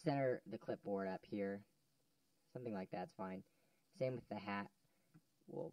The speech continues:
put it on him, but center this. Uh, right here is fine if we need to ever animate that.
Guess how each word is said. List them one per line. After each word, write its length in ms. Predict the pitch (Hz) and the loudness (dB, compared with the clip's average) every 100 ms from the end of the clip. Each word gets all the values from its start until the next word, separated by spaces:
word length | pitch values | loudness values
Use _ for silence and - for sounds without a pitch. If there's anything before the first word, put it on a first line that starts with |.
| - | -4
put 120 | 127 | -4
it 100 | - | -2
on 220 | 101 104 | -4 -4
him, 300 | 107 104 104 | -2 0 0
but 160 | 95 90 - - - | -2 -6 -8 -20 -6
center 260 | 135 123 113 | -2 0 0
this. 280 | 104 104 95 - - - _ _ _ - - _ _ _ _ _ _ - _ _ - - _ _ - 160 | 0 -2 -4 -12 -20 -20 _ _ _ -20 -20 _ _ _ _ _ _ -20 _ _ -20 -20 _ _ -12 -8
Uh, 200 | - - | -2 0
right 180 | 113 | 0
here 140 | 196 196 | 0 -2
is 120 | 180 | -2
fine 320 | 190 190 196 202 - - | -4 -4 -4 -6 -10 -16
if 100 | 202 | -8
we 60 | 190 | -4
need 140 | 196 | -4
to 80 | 165 | -4
ever 180 | - 190 | -4 -4
animate 380 | 196 190 190 - | -4 -4 -4 -4
that. 240 | 185 92 | -4 -4